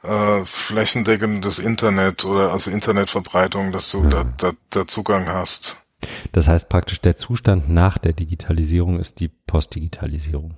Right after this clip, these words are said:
Speaker 1: Genau, und was mit digital, äh, weil es ist ja auch so, dass wenn man von Digitalisierung redet, es ja so ein, so eine fortwährender Prozess ist. Also es wird ja, es geht ja immer weiter und das
Speaker 2: Mhm.
Speaker 1: hat dann,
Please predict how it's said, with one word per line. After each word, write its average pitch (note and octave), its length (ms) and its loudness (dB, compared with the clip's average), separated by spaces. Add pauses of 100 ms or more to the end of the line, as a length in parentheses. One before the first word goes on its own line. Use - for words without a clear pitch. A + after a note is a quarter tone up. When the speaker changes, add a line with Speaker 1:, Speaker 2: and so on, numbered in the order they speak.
Speaker 1:
Genau, G#2+ 440 2
und A2 340 -4
was A2+ 200 2
mit A#2+ 160 -4
digital, A#2+ 520 2 (360)
äh, A2 160 2 (400)
weil A2 380 2 (440)
es A2 100 -2
ist A2+ 60 0
ja B2 100 6
auch A#2 100 4
so, C#3 220 2
dass C3 200 2
wenn B2 80 -4
man A#2+ 120 2
von A2+ 180 -8
Digitalisierung A#2 720 -2
redet, A#2+ 240 0
es B2 180 0
ja A2+ 260 4
so A#2 200 -2
ein, G#2+ 260 -4
so - 140 -4
eine A2 400 0 (160)
fortwährender G2+ 920 0
Prozess - 520 -4
ist. F#2+ 140 -6
Also G2+ 200 -4
es - 120 -6
wird A#2 120 -2
ja, A2+ 80 2
es G#2 180 0
geht A2+ 140 0
ja A2+ 60 6
immer G#2 260 0
weiter G#2 400 4
und F#2 160 -4
das F2+ 80 -4
Speaker 2:
Mhm. F#2 140 6
Speaker 1:
hat F#2 80 6
dann, G#2 160 -2